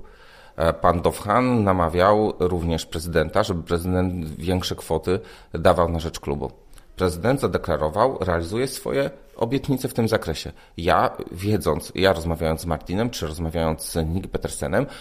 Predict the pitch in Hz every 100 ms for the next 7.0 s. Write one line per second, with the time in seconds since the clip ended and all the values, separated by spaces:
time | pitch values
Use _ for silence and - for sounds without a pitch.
0 | - - - 107 95 87 87 78 95 120
1 | 98 90 92 107 110 - - - - 104
2 | - 85 82 87 - 90 87 87 80 76
3 | 117 117 98 101 98 92 92 92 92 82
4 | 71 - - 170 - 139 127 113 - 156
5 | - 80 87 - 85 - - 80 - 117
6 | 90 - 87 - 82 80 80 - -